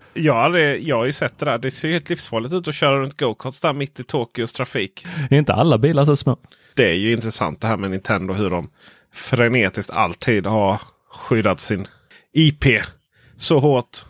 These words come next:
Speaker 1: Någon stackars liten moddare som gör någon rolig grej i något obskyrt program eller någon liten webbsida eller någonting, vet du, då kommer de.
Speaker 2: "Det går inte an", säger de.
Speaker 1: Mm.
Speaker 2: Och så stämmer de.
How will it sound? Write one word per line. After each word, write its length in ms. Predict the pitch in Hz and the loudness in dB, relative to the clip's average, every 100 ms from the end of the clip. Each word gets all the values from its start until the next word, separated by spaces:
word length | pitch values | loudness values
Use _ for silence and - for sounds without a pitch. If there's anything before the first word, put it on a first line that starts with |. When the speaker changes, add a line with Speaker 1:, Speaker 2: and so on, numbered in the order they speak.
| - | -12
Speaker 1:
Någon 140 | 135 120 | -8 -2
stackars 460 | 131 131 127 - _ _ _ _ - | 0 0 -2 -4 _ _ _ _ -4
liten 280 | 143 139 | 0 2
moddare 540 | 139 143 135 127 123 123 | 4 4 4 2 2 0
som 180 | 139 139 | -2 0
gör 120 | 127 | 0
någon 120 | 127 | 0
rolig 280 | 131 127 117 | -2 -4 0
grej 300 | 135 120 120 | 2 2 2
i 60 | |
något 220 | 117 120 120 | -2 -6 -8
obskyrt 380 | - 139 120 | -6 -4 -4
program 480 | - 123 131 117 120 | -4 -2 0 0 -2
eller 280 | 123 123 120 | -2 -2 -2
någon 200 | 120 120 | -4 -4
liten 240 | 120 127 | -4 -4
webbsida 360 | 127 120 - 113 | -4 -4 -2 -2
eller 80 | 113 | -2
någonting, 300 | 123 120 127 | -4 -4 -4
vet 160 | 117 - | -4 -2
du, 120 | 110 | -4
då 260 | 90 98 101 | -4 -8 -4
kommer 320 | 160 151 127 | -2 -2 -2
de. 140 | 127 151 _ - 101 - | -6 -8 _ -20 -8 0
Speaker 2:
"Det 180 | 120 | 0
går 300 | 95 113 147 | 0 2 2
inte 260 | 214 - 143 | 2 0 2
an", 220 | 101 95 | 2 0
säger 300 | - 90 85 | -2 -2 -4
de. 140 | 87 92 | -8 -12
Speaker 1:
Mm. 140 | 95 | -6
Speaker 2:
Och 220 | 143 170 | -4 -4
så 380 | - - 151 135 | -4 -6 -4 -4
stämmer 560 | - 131 104 92 87 87 | -2 -2 0 -2 -6 -10
de. 260 | 80 78 | -12 -18